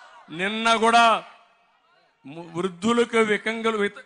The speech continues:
వికలాంగులకు పింఛన్లు ఇవ్వలేక డ్రామాలు ఆడి శవ రాజకీయాలు చేసిన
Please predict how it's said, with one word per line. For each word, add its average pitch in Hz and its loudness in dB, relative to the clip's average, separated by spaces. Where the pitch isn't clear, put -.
వికలాంగులకు 208 0
పింఛన్లు 196 -2
ఇవ్వలేక 208 4
డ్రామాలు 196 4
ఆడి 240 4
శవ 196 4
రాజకీయాలు 214 2
చేసిన 196 -2